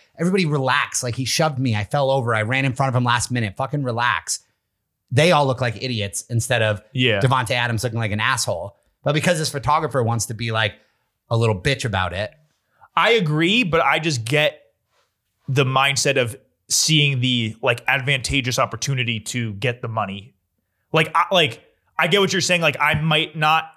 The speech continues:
Speaker 2: necessarily do that, but I understand someone doing that. I still think the public, public reaction is a little overblown, especially once you see the other angle.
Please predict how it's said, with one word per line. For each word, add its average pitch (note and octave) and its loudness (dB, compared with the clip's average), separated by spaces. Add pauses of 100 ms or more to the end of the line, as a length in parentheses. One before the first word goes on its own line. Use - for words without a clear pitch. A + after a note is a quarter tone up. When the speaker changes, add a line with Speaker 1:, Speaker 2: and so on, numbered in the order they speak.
Speaker 2:
necessarily E3+ 0
do D#3 -2
that, G3 0
but D#3 0
I E3 2
understand C3 0
someone A#2+ -4
doing C3 -2
that. C#3+ 2
I C#3+ 2
still D3 -2
think C#3+ -2
the B2+ -6
public, A#2+ -2 (240)
public C3+ 0
reaction G#2+ -2
is F#2+ -10 (680)
a B2 2
little A#2+ 2
overblown, F2+ -8 (1400)
especially D3+ 2
once C3+ -2
you A#2 -6
see C3 -2
the A#2 0
other G2+ -2
angle. E2+ -12